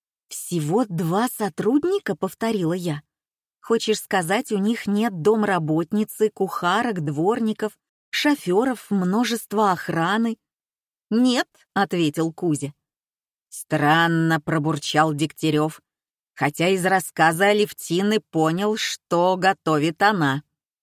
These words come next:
«Есть женщины, которые обожают кошеварить», — донёсся из прихожей голос Марины, жены полковника. «Семья невелика, нетрудно супчик сварить».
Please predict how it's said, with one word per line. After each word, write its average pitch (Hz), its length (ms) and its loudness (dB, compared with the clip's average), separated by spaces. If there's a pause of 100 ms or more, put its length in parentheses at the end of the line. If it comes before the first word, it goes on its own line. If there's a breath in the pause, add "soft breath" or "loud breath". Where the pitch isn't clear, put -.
(880)
«Есть 190 440 0
женщины, 180 680 2
которые 233 520 0
обожают 233 640 2
кошеварить», — 165 920 -2 (220)
донёсся 180 680 -2
из 135 200 -8
прихожей 226 800 0
голос 165 580 -2
Марины, 165 560 -4 (360)
жены 254 400 2
полковника. 196 760 0 (540)
«Семья 196 480 0
невелика, 180 760 2 (480)
нетрудно 277 640 4
супчик - 540 -6
сварить». 190 600 -2